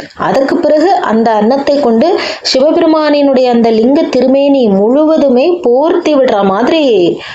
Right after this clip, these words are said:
அலங்காரம் பண்ணி விடுவாங்க அழகா. அதுதான் அன்ன அபிஷேகம். அதோட காய்கறிகள், பழங்கள் ஆகியவற்றை எல்லாம் சேர்த்து சிவபெருமானுக்கு அபிஷேகம் செய்து வழிபாடு செய்யறது அப்படிங்கிறது வழக்கம்.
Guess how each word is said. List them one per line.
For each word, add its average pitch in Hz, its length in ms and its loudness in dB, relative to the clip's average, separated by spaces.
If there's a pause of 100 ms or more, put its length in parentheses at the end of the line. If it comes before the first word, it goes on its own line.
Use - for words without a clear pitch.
(140)
அலங்காரம் 220 520 0
பண்ணி 196 220 0
விடுவாங்க 185 460 0
அழகா. 196 500 0 (280)
அதுதான் 190 560 -2
அன்ன 202 340 0
அபிஷேகம். 180 540 -2 (560)
அதோட 254 340 0
காய்கறிகள், 285 640 0
பழங்கள் 233 460 0
ஆகியவற்றை 233 600 0
எல்லாம் 247 280 2
சேர்த்து 294 920 0
சிவபெருமானுக்கு 247 720 0
அபிஷேகம் 220 460 0
செய்து 220 300 0
வழிபாடு 220 380 2
செய்யறது 208 400 0
அப்படிங்கிறது 196 360 0
வழக்கம். 208 380 0